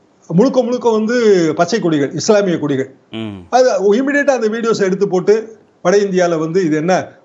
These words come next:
Speaker 1: பாகிஸ்தான்ல வேட்புமனு தாக்கல் செய்ய போறாரா ராகுல் காந்தின்னு கேட்டாங்க.
Speaker 2: பெரும்பான்மை,
Speaker 1: இந்த தடவை கேர-
Speaker 2: பெரும்பான்மை இந்துக்கள் சிறுபான்மையாக இருக்கும் வயநாட்டில் அடைக்கலம் தேடி போயிருக்கிறார் ராகுல் காந்தி, பிரதமர் மோடி.
Speaker 1: ஆனா இந்த தடவை நீங்க பாத்தீங்கன்னா கம்ப்ளீட்டா எல்லா பிளாகும், காங்கிரஸ் பிளாக் உட்பட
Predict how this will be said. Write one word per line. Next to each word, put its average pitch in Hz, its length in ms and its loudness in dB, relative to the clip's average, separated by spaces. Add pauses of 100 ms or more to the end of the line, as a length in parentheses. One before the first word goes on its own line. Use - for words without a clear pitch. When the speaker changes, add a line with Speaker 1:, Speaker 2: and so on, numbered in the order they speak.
(120)
Speaker 1:
பாகிஸ்தான்ல 208 540 0
வேட்புமனு 180 380 -2
தாக்கல் 156 280 0
செய்ய 156 220 -4
போறாரா 147 360 2
ராகுல் 143 260 0
காந்தின்னு 139 300 -4
கேட்டாங்க. 123 380 -2 (140)
Speaker 2:
பெரும்பான்மை, 190 640 2
Speaker 1:
இந்த 180 140 2
தடவை 151 260 -2
கேர- - 120 -20
Speaker 2:
பெரும்பான்மை 185 580 0
இந்துக்கள் 170 560 -4
சிறுபான்மையாக 170 680 -2
இருக்கும் 151 320 -6
வயநாட்டில் 156 560 -2
அடைக்கலம் 151 460 -2
தேடி 135 200 -6
போயிருக்கிறார் 131 500 -4
ராகுல் 113 260 -6
காந்தி, 87 240 -16 (480)
பிரதமர் 123 440 -6
மோடி. 123 260 -6
Speaker 1:
ஆனா 170 240 0
இந்த 214 260 0
தடவை 233 320 0 (120)
நீங்க 185 260 0
பாத்தீங்கன்னா 175 640 -2
கம்ப்ளீட்டா 196 560 0
எல்லா 196 200 2
பிளாகும், 208 520 -4
காங்கிரஸ் 208 420 -4
பிளாக் 180 240 2
உட்பட 160 500 -2